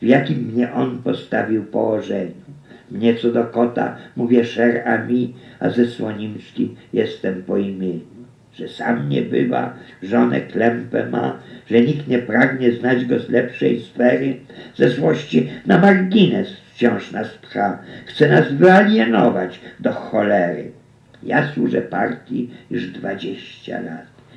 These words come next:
i różnie, towarzyszu, tam bywało. Tu człowiek zarządzał, ówdzie troszkę kradł i nawet w nery się kopało. Lecz dziś, powiedzcie sami,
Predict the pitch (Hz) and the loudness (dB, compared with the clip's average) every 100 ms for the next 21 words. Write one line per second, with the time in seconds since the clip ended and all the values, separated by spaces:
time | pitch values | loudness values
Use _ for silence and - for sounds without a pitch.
0 | - 92 104 165 - - 95 95 - - | -16 -8 2 4 4 2 -8 -8 -10 -14
1 | - 98 90 110 107 107 98 98 92 - | -6 -4 -4 -6 -8 -8 -6 -6 -6 -4
2 | - 92 85 - - - - - - - | -4 -4 -8 -10 -16 -20 -20 -20 -20 -20
3 | - 90 - 113 101 - - - - 117 | 0 0 4 0 0 -8 -18 -16 -6 -6
4 | - 117 120 113 107 101 107 - - 127 | 2 2 2 0 -4 -4 -4 -12 -8 -2
5 | 110 95 92 - 92 - - 135 - 131 | 0 0 -4 -4 -10 -10 -4 -4 0 2
6 | 135 127 123 - - _ 98 101 92 92 | 4 2 -4 -16 -20 _ -6 -4 -2 -2
7 | 87 87 98 127 147 147 139 135 - 67 | -4 -10 -2 2 2 2 0 -2 0 -2
8 | - 69 65 65 - - - _ - _ | 0 2 2 2 -2 -6 -14 _ -20 _
9 | - - - 160 87 110 - - - - | 0 0 0 2 6 6 4 -10 0 2
10 | 147 135 - - - - 78 65 - - | 4 2 0 0 0 0 0 0 -2 -10